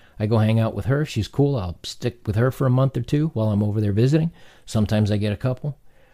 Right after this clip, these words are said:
And, and it, it's, it's just one of those things now where you can, you can swipe, you know, eight thousand miles away, ten, ten thousand kilometers away.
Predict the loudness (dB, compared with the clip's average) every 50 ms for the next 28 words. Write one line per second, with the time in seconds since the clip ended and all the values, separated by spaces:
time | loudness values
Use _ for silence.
0 | -20 _ -20 _ _ 0 2 4 4 4 2 0 -2 -10 _ -20 -20 -18 -10 -4
1 | 0 2 2 4 4 2 2 0 -2 -6 _ -14 -8 -8 -8 -6 0 0 0 0
2 | 0 -4 -8 -10 -12 -16 -6 -6 -4 -4 -2 -4 -4 -2 0 2 2 4 4 4
3 | 2 2 0 -2 0 0 0 2 2 2 2 4 4 2 2 2 0 0 0 -2
4 | -2 -4 -4 -2 -2 0 2 2 0 0 -2 -2 0 0 0 0 -4 -8 -20 -20
5 | _ -20 _ -4 -4 -2 -2 -4 -2 -2 -2 -2 -2 -4 -2 0 0 0 0 0
6 | 0 0 0 0 0 -2 -2 -2 -4 -4 -4 -6 -6 -6 -4 -4 -4 -6 -8 -12
7 | -14 -8 -4 -4 -2 0 0 0 0 0 -2 -2 -2 -2 -2 0 -2 -2 -2 -2
8 | -2 -2 -4 -6